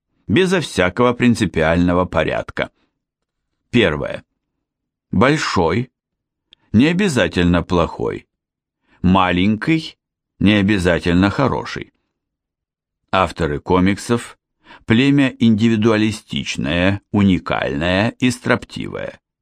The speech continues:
В одном моём комиксе была ударная реплика: «Попробуйте заставить тысячу кошек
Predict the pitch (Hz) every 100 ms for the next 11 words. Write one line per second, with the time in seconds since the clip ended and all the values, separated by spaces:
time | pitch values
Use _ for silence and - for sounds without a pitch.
0 | _ _ _ - - 110 123 180 208 180
1 | 165 147 127 175 160 143 - 110 110 123
2 | 123 - 107 101 107 95 95 87 95 147
3 | - 80 - 78 - _ _ _ _ _
4 | _ - 117 - 214 190 185 - 147 135
5 | 127 151 147 139 - - 143 127 120 104
6 | 104 - - 190 - 78 - -